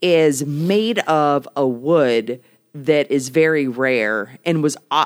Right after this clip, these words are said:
and was most often used as gun stock. So there's the battle analogy, right? That McCarthy doesn't explicitly say, but he never does. And then the chess pieces are made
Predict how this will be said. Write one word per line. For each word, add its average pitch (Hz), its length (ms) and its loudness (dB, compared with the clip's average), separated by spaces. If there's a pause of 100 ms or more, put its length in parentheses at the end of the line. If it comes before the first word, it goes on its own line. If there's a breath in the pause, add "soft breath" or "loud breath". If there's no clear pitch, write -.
(140)
and 165 280 -2
was 143 160 -2
most 160 420 -2
often 175 460 -2
used 135 440 -6
as 123 160 -4
gun 127 360 -4
stock. - 560 -6 (160)
So 180 240 0
there's 160 380 0
the 165 140 2
battle 123 720 -6 (460)
analogy, 117 800 -6 (160)
right? 139 340 -2 (680 loud breath)
That 180 200 2
McCarthy 175 520 -2
doesn't 160 580 0 (540)
explicitly 165 760 -4
say, 139 680 -4
but 165 220 0
he 190 240 -4
never 143 360 -2
does. 113 560 -4 (360 soft breath)
And 185 160 0
then 170 100 -2
the 160 80 -2
chess 359 420 -4
pieces 175 480 -6
are 147 100 0
made 147 680 -4